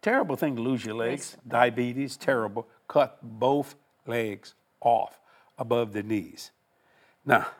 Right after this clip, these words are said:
Speaker 1: uh, this is a man's man, okay?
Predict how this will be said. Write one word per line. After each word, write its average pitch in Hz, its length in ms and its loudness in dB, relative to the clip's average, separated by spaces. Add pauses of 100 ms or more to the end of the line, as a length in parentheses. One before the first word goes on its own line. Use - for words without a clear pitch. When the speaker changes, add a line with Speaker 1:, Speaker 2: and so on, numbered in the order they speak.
(1400)
Speaker 1:
uh, 117 180 4
this 151 220 2
is 135 100 -4
a 131 60 -2
man's 131 380 0
man, 160 320 0 (800)
okay? 139 260 0